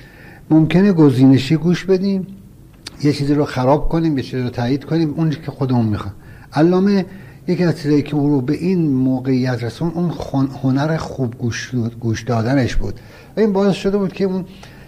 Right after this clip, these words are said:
تعصب‌های افراطی و تفریطی و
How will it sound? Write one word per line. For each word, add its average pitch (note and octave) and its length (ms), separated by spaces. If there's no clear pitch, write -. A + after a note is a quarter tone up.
تعصب‌های D3+ 1500
افراطی C3+ 720
و C3 120
تفریطی C3 840
و B2+ 160